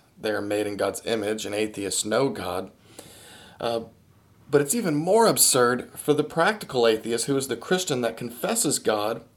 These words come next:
but forgets that that God exists.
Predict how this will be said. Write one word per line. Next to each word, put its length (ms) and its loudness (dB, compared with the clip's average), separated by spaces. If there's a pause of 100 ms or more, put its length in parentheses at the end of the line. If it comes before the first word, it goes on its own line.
but 160 -2
forgets 760 0 (360)
that 120 -6
that 200 -2
God 220 0
exists. 640 -2